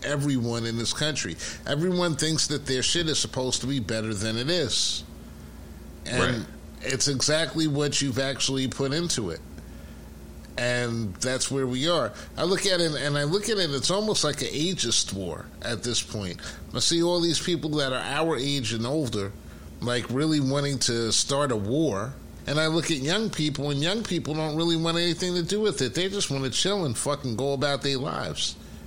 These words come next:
Speaker 1: They just wanna get jobs.
Speaker 2: Mm-hmm.
Speaker 1: You know, so it's like all
Speaker 2: Right.
Speaker 1: these people that have already lived their lives and have already, like, you know, we're not supposed to be the ones domi-,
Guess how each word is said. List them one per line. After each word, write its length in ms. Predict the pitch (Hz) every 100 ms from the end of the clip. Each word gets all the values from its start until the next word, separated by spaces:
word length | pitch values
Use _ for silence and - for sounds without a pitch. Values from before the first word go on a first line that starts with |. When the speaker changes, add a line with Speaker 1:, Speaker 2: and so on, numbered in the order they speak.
| -
Speaker 1:
They 120 | -
just 180 | 170 170
wanna 200 | 151 135
get 160 | 120 120
jobs. 840 | 131 170 208 - 90 92 92 90
Speaker 2:
Mm-hmm. 720 | 107 123 - - - - 131
Speaker 1:
You 100 | 139
know, 200 | 139 139
so 260 | 135 156 156
it's 120 | 135
like 160 | 160 135
all 160 | 175
Speaker 2:
Right. 80 | 202
Speaker 1:
these 180 | 208 185
people 380 | - 202 - 170
that 180 | 156 143
have 180 | 131
already 420 | 131 135 160 160 135
lived 420 | 107 131 170 139
their 220 | 127 120
lives 840 | 117 147 139 110 127 143 - - - - - - - - -
and 200 | 135 131
have 140 | 131 131
already, 360 | 135 156 151
like, 360 | 143 135 127 -
you 80 | 135
know, 120 | 131
we're 220 | 131 208
not 240 | 226 240
supposed 300 | - 185 185 -
to 40 |
be 100 | 170
the 100 | 151
ones 300 | 139 147 131
domi-, 440 | 92 135 147 127